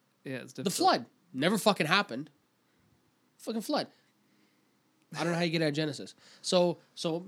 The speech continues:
Speaker 2: uh, Pensy, uh, let's look for some fact in your Christianity. Get, uh, get, get back to me on that. Uh, Mike,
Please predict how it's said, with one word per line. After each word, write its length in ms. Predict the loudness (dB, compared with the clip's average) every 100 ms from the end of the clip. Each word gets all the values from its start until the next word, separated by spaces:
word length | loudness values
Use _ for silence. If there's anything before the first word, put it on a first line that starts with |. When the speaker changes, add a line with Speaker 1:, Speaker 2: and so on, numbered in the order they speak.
| -10
Speaker 2:
uh, 140 | -8
Pensy, 440 | 0 0 2 -2 -8 _ _ _ _ -20 -18 -6
uh, 600 | -2 -2 -2 -2 -2 -2
let's 220 | -4 0
look 100 | -2
for 100 | 0
some 140 | -4 -2
fact 380 | 0 -2 -4 -20 _ _ _ _ _ -4
in 180 | 0
your 100 | 0
Christianity. 520 | 0 -4 -6 -6 -8 -14 _ _ _ _
Get, 280 | -6 -4 -2
uh, 140 | -2
get, 340 | 0 -4 -6 -4
get 160 | 0
back 180 | 2 0
to 80 | 0
me 80 | 0
on 80 | 0
that. 200 | -2 -8 -20 -20 -8
Uh, 160 | 0 2
Mike, 380 | 4 4 4